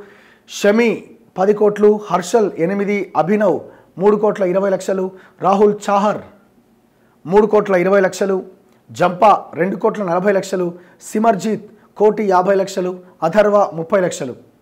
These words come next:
So ఇట్లా all అన్ని జట్లకు సంబంధించి ఎవరెవరు ఏ టీంలో ఉన్నారు, ఎంతమందిని కొనుగోలు చేసిరు అన్నది.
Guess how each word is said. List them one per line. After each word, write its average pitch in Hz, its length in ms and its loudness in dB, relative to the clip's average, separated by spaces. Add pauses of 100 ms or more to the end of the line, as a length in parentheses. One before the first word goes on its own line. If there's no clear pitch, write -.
(2500)
So 196 60 -2
ఇట్లా 190 320 0
all 214 260 8
అన్ని 214 260 0
జట్లకు 208 320 0
సంబంధించి 190 760 -4 (760)
ఎవరెవరు 208 560 2 (460)
ఏ 185 80 6
టీంలో 190 400 0
ఉన్నారు, 185 200 0
ఎంతమందిని 190 440 -2
కొనుగోలు 175 340 -2
చేసిరు 156 260 -6
అన్నది. 156 360 -4